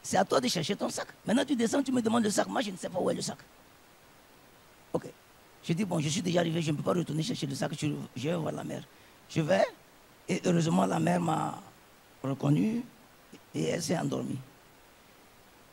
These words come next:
Je, je retourne appeler le chauffeur qui m'avait amené de me chercher mon sac.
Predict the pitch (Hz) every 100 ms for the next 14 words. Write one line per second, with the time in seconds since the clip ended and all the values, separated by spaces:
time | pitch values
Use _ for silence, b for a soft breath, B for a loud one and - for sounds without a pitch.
0 | - - - - - - - 185 196 196
1 | 233 - 190 208 196 175 139 185 196 180
2 | 160 - 143 160 226 - - - - -
3 | - - - - 156 233 254 180 170 190
4 | 170 -